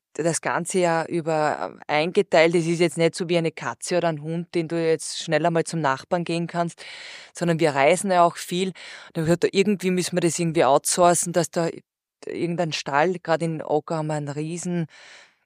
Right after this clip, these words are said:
ähm, Pferdeverein, da gibt's sehr viele Pferde, sehr viele private. Und sagt er, „Okay, machen wir das.“ Und dann haben wir jemanden gefunden und da haben wir das Pferd eingestellt. Und nach drei Monaten, weil wir dort natürlich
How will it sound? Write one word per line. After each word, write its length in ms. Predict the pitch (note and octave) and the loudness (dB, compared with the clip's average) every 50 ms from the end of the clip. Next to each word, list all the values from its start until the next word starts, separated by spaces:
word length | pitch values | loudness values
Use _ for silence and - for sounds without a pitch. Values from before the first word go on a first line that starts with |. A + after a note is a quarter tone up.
| _ | _
ähm, 600 | - D3+ D3+ D3+ D3+ D3+ D3 C#3+ D3 C#3 B2+ C3 D3 D3 - - | 2 4 4 6 6 6 4 4 2 0 -2 -2 -2 -2 -4 -4
Pferdeverein, 840 | - - D#3+ D3+ E3 F#3+ E3+ - F#3+ F#3 D#3+ D3 C#3+ D3 D#3+ E3+ | 2 4 4 6 6 4 2 2 0 2 2 4 4 4 4 2
da 80 | E3 D#3 | 2 -2
gibt's 380 | - - D3+ - - - - | -4 -6 -10 -10 -10 -10 -4
sehr 180 | - E3+ D#3+ E3 | 0 0 0 0
viele 240 | - - F3+ E3 E3+ | 0 -2 -4 -4 -4
Pferde, 480 | - - - D#3 D3 D3 D3 D3 D3+ | -6 -6 -2 0 0 0 0 0 -2
sehr 200 | C#3+ - - D#3 | -4 -4 -6 -6
viele 200 | D3 - D3+ D3+ | -6 -6 -8 -8
private. 640 | - - - C#3 C3+ C3 C3+ D3+ - - F#3 F3 D3 _ _ _ _ _ _ _ _ _ _ _ _ _ _ _ _ _ _ - | -8 -8 -8 -4 -2 -2 -2 -2 -2 -4 -4 -4 -6 _ _ _ _ _ _ _ _ _ _ _ _ _ _ _ _ _ _ -6
Und 440 | - D3 C#3+ C#3+ C#3+ C#3+ C3+ - - - - - - - - - - - - - - - _ - | -4 -4 -2 -2 -4 -4 -6 -10 -14 -20 -20 -20 -20 -20 -20 -20 -20 -20 -20 -20 -20 -20 _ -6
sagt 240 | - E3+ D#3 - - | -2 -2 0 2 4
er, 80 | F#3 E3+ | 4 4
„Okay, 280 | D#3 - - E3+ E3+ | 4 2 2 2 2
machen 320 | D#3+ D3 C#3 B2+ - - C#3+ | 2 2 0 -2 -2 -6 -8
wir 40 | - | -8
das.“ 280 | - - B2+ - - | -8 -8 -10 -10 -10
Und 200 | - E3 C#3+ - | -8 -8 -2 0
dann 140 | E3 E3 F3 | 2 2 2
haben 120 | F#3 F3+ | 2 2
wir 80 | F3+ F3+ | 2 2
jemanden 380 | F3 F3 E3+ E3+ D#3+ - E3+ D#3 | 2 2 0 0 -2 -4 -6 -6
gefunden 680 | - D#3 - - F3 F3 G3 G#3 G3 G#3 A3+ A3 A3 G#3+ | -6 -6 -4 -4 -4 -4 -4 -4 -4 -4 -2 -2 -2 -4
und 320 | - - E3+ E3 D#3+ D3 - | -4 -4 -4 -4 -4 -6 -4
da 120 | - D#3+ D3+ | -2 -2 -2
haben 100 | D#3 D#3 | -2 -4
wir 100 | D3+ C#3+ | -6 -6
das 140 | - C3+ - _ | -8 -10 -12 _
Pferd 220 | - D3 C3+ C3 | -6 -4 -4 -2
eingestellt. 800 | - - F3+ G#3 G#3 A3 - - - F#3 F3 F3 F3 - - - - - - - - - - - - - - - - - - _ _ _ _ | -2 -2 -2 -2 -2 -4 -4 -2 0 0 2 0 0 -4 -8 -16 -20 -20 -20 -20 -20 -20 -20 -20 -20 -20 -20 -20 -20 -20 -20 _ _ _ _
Und 220 | - E3 E3 D#3 D#3 | -4 -4 -4 -2 0
nach 180 | E3 D#3+ - | 0 -2 0
drei 340 | - - D#3 C#3 C3+ D#3+ F#3+ | 0 0 0 2 2 2 2
Monaten, 600 | G3+ G3 E3+ E3 E3 F3+ F#3+ - - - G3 E3 | 2 0 0 0 2 2 2 2 0 -2 0 2
weil 160 | E3 D#3+ D3 | 0 2 2
wir 180 | E3+ E3+ E3+ - - _ _ | 2 2 2 0 -2 _ _
dort 220 | - E3+ E3 - | -2 -2 -2 -2
natürlich 580 | E3+ E3 D#3 - E3+ E3 D#3 E3 - - - - | -4 -6 -4 -4 -4 -4 -4 -6 -8 -10 -18 -20